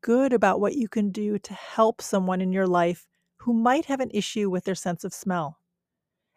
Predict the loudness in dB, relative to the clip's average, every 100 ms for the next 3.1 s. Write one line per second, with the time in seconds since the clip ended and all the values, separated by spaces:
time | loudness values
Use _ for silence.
0 | -6 -4 -4 -4 -4 -4 -6 -2 0 2
1 | 2 2 -2 -2 0 -2 -4 -4 -2 0
2 | 0 -2 -4 -2 0 0 0 -4 -10 -20